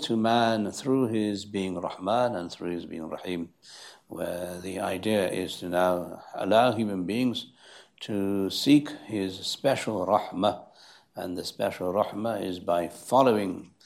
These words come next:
the lead and observing what we need to observe through the observation, the lens of the Prophet Muhammad, uh, sallallahu alayhi wasallam. So that is the idea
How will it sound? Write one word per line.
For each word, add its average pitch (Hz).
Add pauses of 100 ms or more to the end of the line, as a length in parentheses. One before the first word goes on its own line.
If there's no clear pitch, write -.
(360)
the 85
lead 120
and 85
observing 101
what 90
we 85
need 95
to -
observe 90
through 117
the 95 (580)
observation, 87
the 82
lens 87
of 80
the 78
Prophet -
Muhammad, 85 (580)
uh, 95
sallallahu 82
alayhi 87
wasallam. 87
So 90
that 104
is 87
the 92
idea 87